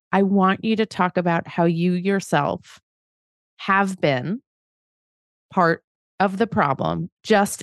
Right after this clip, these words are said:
as Cara and I will admit ourselves to participating in this culture, even when we say, "I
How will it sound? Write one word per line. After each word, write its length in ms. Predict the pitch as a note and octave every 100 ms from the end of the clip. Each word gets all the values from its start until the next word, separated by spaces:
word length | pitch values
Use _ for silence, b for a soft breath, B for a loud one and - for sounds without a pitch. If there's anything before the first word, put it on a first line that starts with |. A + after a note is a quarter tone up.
| -
as 200 | F#3 -
Cara 560 | - - G3+ G#3+ A3 -
and 180 | F#3 E3+
I 320 | E3 D#3+ E3
will 240 | F3 D#3+
admit 420 | E3 D#3+ E3 D3+ -
ourselves 1040 | F3 F#3+ F#3 - D4 C4 D3 C#3 - - _ _ _ _ _ _ _ _ -
to 140 | A3+
participating 1080 | - G3+ F#3 - B3 - C4+ A#3+ A#3+ A3+ G#3
in 80 | G3
this 180 | F#3
culture, 400 | - F#3+ F3+ F#3 - -
even 560 | B3+ D#4 E4+ E4 E4 D4
when 300 | C#4+ C#4 C4
we 200 | B3+ B3+
say, 760 | - - D4 G#3+ D#3+ D#3 F3 - _ _ _ _
"I 100 | -